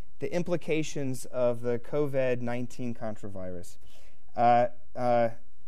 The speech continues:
coronavirus. We've been practicing social distancing, uh, which is literally, uh, doing what we're doing. It's literally what we're doing right now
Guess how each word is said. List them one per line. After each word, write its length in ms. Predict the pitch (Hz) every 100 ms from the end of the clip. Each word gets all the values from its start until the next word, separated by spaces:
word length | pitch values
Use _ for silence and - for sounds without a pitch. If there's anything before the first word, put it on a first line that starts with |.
| - -
coronavirus. 840 | 120 135 139 110 98 87 - - - - - - -
We've 220 | - 156 147
been 160 | 147
practicing 560 | 151 160 160 151 170 151
social 380 | - 151 151 147
distancing, 680 | 139 143 156 139 147 147 - - - - - - - - - 127
uh, 80 | 123
which 160 | 139
is 140 | 131 120
literally, 600 | 143 160 156 147 143 - - - - -
uh, 200 | 123 123
doing 360 | 123 120 147 160
what 120 | 147
we're 140 | 143 135
doing. 220 | 143 156 - 147
It's 180 | 131
literally 320 | 139 180 190 156
what 160 | 151
we're 80 | 139
doing 180 | 143 143
right 140 | 131
now 240 | 135 113